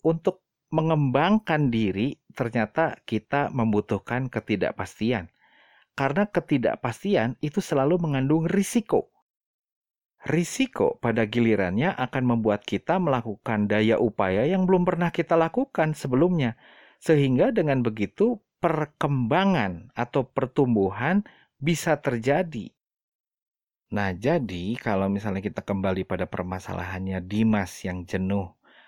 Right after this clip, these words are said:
pada saat berkarya, dan kita duga permasalahan itu ada pada inputnya, itu kita bisa simpulkan bahwa Dimas membutuhkan lebih banyak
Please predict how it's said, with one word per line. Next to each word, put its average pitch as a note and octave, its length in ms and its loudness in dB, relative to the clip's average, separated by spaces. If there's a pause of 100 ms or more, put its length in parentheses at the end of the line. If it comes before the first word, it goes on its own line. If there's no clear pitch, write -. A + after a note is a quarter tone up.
(140)
pada F#2 220 -4
saat F#2 260 -6
berkarya, F#2 720 -4 (680)
dan G2+ 240 -4
kita G#2+ 240 -2
duga G2+ 320 0
permasalahan F#2+ 720 -4
itu F2+ 240 -4
ada F#2 320 -4 (240)
pada F#2+ 400 -2
inputnya, A#2+ 1040 0 (640)
itu G#2 400 0
kita E3 320 0
bisa A#2+ 160 -2
simpulkan G#2+ 720 0
bahwa G2+ 320 0
Dimas G2+ 640 -2
membutuhkan A2 880 -2
lebih G#2 320 -2
banyak F#2+ 400 -2